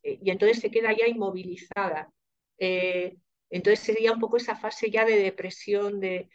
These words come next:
de, de ya, y la tierra entonces deja de dar frutos, ¿eh? Se, se convierte en un, un erial. Entonces hay un punto, quizá esto también se simboliza ese momento de, de un poco de, de desolación, desesperación total, ¿no? En que ya,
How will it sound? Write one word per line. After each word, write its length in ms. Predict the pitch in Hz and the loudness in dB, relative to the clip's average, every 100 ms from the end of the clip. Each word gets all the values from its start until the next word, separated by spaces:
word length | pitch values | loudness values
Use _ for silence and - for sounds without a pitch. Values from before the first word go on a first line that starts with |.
| _ _ _ _ | _ _ _ _
de, 380 | 180 180 175 - 175 | -2 -2 -2 -6 -4
de 160 | 170 | 0
ya, 220 | 196 202 - | 2 2 0
y 140 | 202 | 0
la 160 | 190 185 | 0 2
tierra 280 | 220 233 | 0 2
entonces 300 | 240 240 247 226 196 190 | 0 0 -4 -6 -8 -4
deja 280 | 214 208 | 0 2
de 120 | 202 185 | 0 0
dar 180 | 180 | -4
frutos, 720 | 175 180 170 - 165 - - - | -6 -14 -14 -16 -20 -20 -20 -4
¿eh? 160 | 202 | -4
Se, 560 | 214 180 180 175 - - | -2 -2 -2 -2 -4 -10
se 400 | - 185 185 185 | -6 -4 -4 -6
convierte 380 | 185 190 196 220 | -2 0 0 -2
en 60 | |
un, 160 | 208 190 196 | -2 -4 -8
un 180 | 202 | -6
erial. 440 | 180 170 175 170 - _ _ _ _ _ - | -6 -4 -4 -6 -10 _ _ _ _ _ -10
Entonces 320 | 185 220 233 | 2 2 4
hay 140 | 233 | 2
un 140 | 240 240 | 2 -2
punto, 380 | 240 247 277 - - _ | -2 2 2 0 -14 _
quizá 240 | 190 208 | 0 0
esto 180 | 202 226 | 2 2
también 180 | 226 233 | 4 0
se 140 | 220 | -2
simboliza 400 | 214 202 208 226 | -2 0 0 0
ese 180 | 240 226 | -2 -2
momento 540 | 214 208 220 220 240 | 0 0 -2 0 2
de, 400 | 214 185 180 - _ _ _ _ _ _ _ | 2 0 -4 -10 _ _ _ _ _ _ _
de 300 | 180 175 165 165 | -2 0 -2 -4
un 180 | - _ _ | -18 _ _
poco 180 | 196 190 | 0 2
de, 140 | 190 - | 0 -2
de 140 | 190 - - | -6 -6 -6
desolación, 840 | 175 - 185 180 - 214 214 208 | -6 -4 -4 -4 -4 0 2 2
desesperación 840 | 196 190 196 202 190 185 - 208 214 | -2 -4 -6 -4 -2 -4 -4 -6 -2
total, 480 | 208 214 214 247 214 | -4 0 -2 -2 -6
¿no? 160 | 269 202 | -8 -8
En 160 | 180 | -8
que 160 | 190 180 | -8 -2
ya, 300 | 196 202 | 2 2